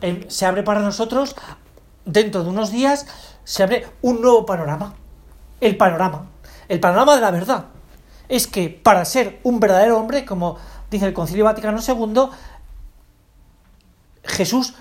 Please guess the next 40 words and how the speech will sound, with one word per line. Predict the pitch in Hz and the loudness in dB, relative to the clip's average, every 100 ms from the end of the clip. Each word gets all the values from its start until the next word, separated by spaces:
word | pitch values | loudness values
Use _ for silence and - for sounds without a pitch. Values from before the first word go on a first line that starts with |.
| - | -2
revela | 196 214 233 | 2 4 4
al | 240 | 4
hombre | 240 262 | 2 2
cómo | 269 247 | 2 4
debe | 190 | 2
ser | 160 135 | -2 -8
el | 123 | -10
hombre. | 117 - - - _ _ _ _ _ _ - - - - - - _ _ _ - | -14 -16 -20 -20 _ _ _ _ _ _ -20 -20 -20 -20 -20 -20 _ _ _ 2
Tenemos | 220 220 | 4 4
que | 202 | -2
fijarnos | 147 170 147 | -4 -4 -4
en | 131 | -10
Jesucristo. | 131 185 - 147 - _ | -8 -10 -10 -14 -18 _
Tenemos | 208 214 220 | -2 0 -2
que | 165 | -6
fijarnos | 175 160 - | -4 -6 -8
en | |
Jesucristo. | 143 147 - - - - - - - - | -12 -8 -10 -10 -18 -20 -20 -18 -16 0
Por | 180 | 0
eso | 185 262 | 0 -4
nos | 247 | -4
tenemos | 233 262 262 | -2 -4 -2
que | 254 | -2
meter | 233 262 | 0 0
tanto | 262 262 262 | 0 0 0
en | |
las | 214 208 | 0 -4
escenas. | - 277 208 180 - - - | -6 -6 -6 -10 -14 -20 -2
Por | 196 | 0
eso | 214 277 | 0 -2
tenemos | 262 269 262 | -4 -4 -4
que | |
contemplar | 240 220 214 202 254 254 - - | -4 -4 -4 -2 -2 -2 -6 -4
cómo | 262 254 | 0 0
es | 233 | 0
la | 226 | 0
vida | 254 | 0
de | |
nuestro | 226 208 180 | 0 -6 -8
Señor. | 185 240 | -4 -4